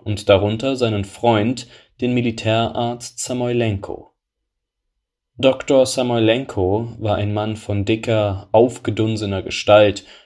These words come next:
auf der ohne Hals ein großer, kurzgeschorener Kopf saß. Er hatte ein rotes Gesicht, eine gewaltige Nase, struppige schwarze Brauen und einen grauen Backenbart.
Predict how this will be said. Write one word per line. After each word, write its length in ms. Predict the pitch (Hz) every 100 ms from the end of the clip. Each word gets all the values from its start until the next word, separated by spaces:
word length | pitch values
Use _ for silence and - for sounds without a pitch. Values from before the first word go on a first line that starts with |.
| _ _
auf 180 | 104
der 200 | - 98
ohne 380 | 123 135 120 101
Hals 460 | 110 117 117 - -
ein 140 | 104
großer, 540 | 98 104 117 - 123 117
kurzgeschorener 1040 | - 113 110 - 107 - 95 92 95 95
Kopf 400 | 98 - - -
saß. 640 | - - 50 - - - _ _ _ _ _ _ _ _
Er 100 | 110
hatte 180 | 131 -
ein 100 | 117
rotes 440 | 113 127 139 131
Gesicht, 480 | 147 131 101 - - - _
eine 220 | 107 104
gewaltige 540 | 104 104 110 117 113 110
Nase, 640 | 120 131 131 139 135 120
struppige 580 | - - 151 151 120 -
schwarze 460 | - 101 104 -
Brauen 500 | 98 95 101 123 131
und 220 | - 135 -
einen 260 | 117 117
grauen 480 | 107 95 104 107 98
Backenbart. 840 | 92 - 98 90 50 - - -